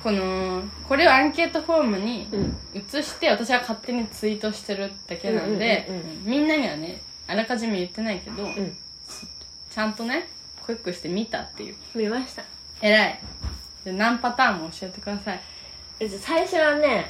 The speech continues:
Speaker 1: うん。
Speaker 2: めっちゃ早く起きて、映画館に行って、
Speaker 1: うん。
Speaker 2: 映画をめっちゃ見まくるっていう。
Speaker 1: 何本もってこと？
Speaker 2: そう。
Speaker 1: うん。
Speaker 2: 一日に三、四本見まくるっていう。
Speaker 1: うん。
Speaker 2: その時間を気にせず。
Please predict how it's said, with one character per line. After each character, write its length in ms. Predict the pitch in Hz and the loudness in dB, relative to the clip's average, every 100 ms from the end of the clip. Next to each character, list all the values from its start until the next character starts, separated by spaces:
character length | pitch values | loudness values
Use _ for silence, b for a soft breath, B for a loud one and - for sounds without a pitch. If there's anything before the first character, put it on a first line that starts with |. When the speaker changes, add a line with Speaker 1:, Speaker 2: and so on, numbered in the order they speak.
| - | 0
Speaker 1:
う 80 | 208 | 2
ん。 220 | 196 196 - - - - - | 4 0 -8 -16 -16 -14 2
Speaker 2:
め 100 | 247 | 2
っ 40 | |
ち 120 | 233 277 | 6 4
ゃ 60 | |
早 380 | 262 330 302 233 | 4 4 4 4
く 280 | - 202 202 | 0 0 0
起 100 | - | -2
き 40 | - | 4
て、 320 | 196 165 143 - | 4 4 -2 0
映 200 | 226 254 | 4 4
画 60 | 254 269 | 4 0
館 200 | 202 190 | -2 -2
に 140 | 180 | -2
行 40 | 170 | -4
っ 40 | - - | -8 -2
て、 220 | 185 151 - | -2 -2 -4
Speaker 1:
う 40 | 202 | -2
ん。 200 | 185 170 | 0 4
Speaker 2:
映 240 | 247 262 | 6 6
画 160 | 226 233 | 4 4
を 80 | 220 | 6
め 140 | 196 | 2
っ 40 | 214 | 0
ち 80 | - | 0
ゃ 40 | 202 | 2
見 160 | 196 | 4
ま 160 | 196 202 | 2 0
く 160 | - | -4
る 100 | 185 | -8
っ 20 | - - | -8 -10
て 60 | 156 | -10
い 40 | |
う。 40 | - - - - | -10 -16 -8 6
Speaker 1:
何 340 | 277 311 269 | 10 10 8
本 280 | 185 170 156 | 2 0 -4
も 100 | 151 | -8
っ 40 | |
て 160 | - - | -12 -12
こ 80 | 151 | -10
と？ 120 | 160 | -2
Speaker 2:
そ 300 | 190 202 - - | 4 4 2 -4
う。 60 | 185 | -2
Speaker 1:
う 100 | 180 | 0
ん。 20 | |
Speaker 2:
一 200 | 156 240 | 2 0
日 300 | 247 240 240 | 0 2 4
に 220 | 208 185 | 4 -2
三、 340 | 196 226 220 214 | -4 -2 0 2
四 260 | 202 208 208 | 2 2 0
本 280 | 208 196 196 | -2 0 0
見 120 | 190 | -2
ま 160 | 190 | -4
く 140 | 190 190 | -4 -4
る 100 | - | -4
っ 40 | |
て 160 | - 208 | -10 -6
い 240 | 196 185 | -2 -2
う。 40 | 180 | -4
Speaker 1:
う 20 | |
ん。 20 | |
Speaker 2:
そ 80 | 208 | -4
の 120 | 190 | -2
時 120 | 202 233 | -2 -2
間 260 | 220 208 | 0 2
を 80 | 208 | 0
気 140 | 208 | 0
に 120 | 202 202 | 0 0
せ 160 | 196 | -2
ず。 200 | 190 202 | -4 -6